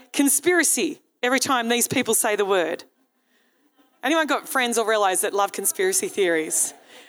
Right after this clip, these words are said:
Anyone got friends or realize that they try to avoid? <laughs> Well, I've got a, a, Dad's little brother. He knows every conspiracy theory. He was telling me about that there is one that believes that,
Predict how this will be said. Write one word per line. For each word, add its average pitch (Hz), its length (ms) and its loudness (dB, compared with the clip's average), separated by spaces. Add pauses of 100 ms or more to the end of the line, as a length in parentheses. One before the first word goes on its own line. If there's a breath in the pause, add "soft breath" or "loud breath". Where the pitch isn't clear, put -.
(200 loud breath)
Anyone 285 400 0
got 233 220 -2
friends 233 260 -2
or 208 80 -2
realize 202 260 0
that 196 100 -2
they 190 80 -2
try 196 200 -2
to 185 80 0
avoid? 160 480 -2 (420 loud breath)
<laughs> 403 380 -2 (1400 loud breath)
Well, 240 140 2
I've 247 140 0
got 262 100 0
a, 220 260 0
a, 233 340 -4
Dad's 254 600 0
little 226 180 2
brother. 208 360 2
He 240 180 0
knows 220 260 0
every 208 220 2
conspiracy 214 560 -2
theory. 196 300 0
He 202 80 -2
was 202 100 0
telling 226 240 0
me 214 100 0
about 202 360 0
that 208 160 -4
there 208 100 2
is 208 240 -2
one 202 280 0 (320 loud breath)
that 220 180 -4
believes 220 500 2
that, 202 380 -2